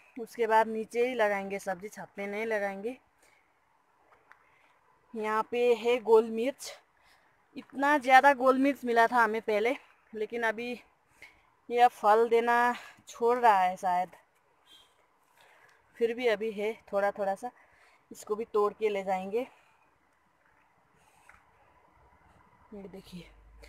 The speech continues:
और यहाँ पे है मैरीगोल्ड, मैरीगोल्ड भी लगाए थे। उसके बाद यहाँ पे है एक साग,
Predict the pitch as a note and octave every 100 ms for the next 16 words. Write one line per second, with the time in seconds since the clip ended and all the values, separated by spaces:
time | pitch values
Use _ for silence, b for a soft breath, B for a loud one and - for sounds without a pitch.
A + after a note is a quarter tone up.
0 | B B - G3 G#3 G#3 G#3 G#3 G#3 A3
1 | A3 A#3+ A3 G3+ G#3 G3 A#3 C4 B B
2 | G3+ G3+ G#3 G#3+ A3 B3 A3 G#3+ G#3+ -
3 | C#4+ D4 _ _ _ _ _ _ _ _
4 | _ _ _ _ - A#3+ - - C4 B3
5 | B3 B3+ C4 C4 A#3+ B3+ B3+ C4 C4+ C#4+
6 | D4 - A#3+ A3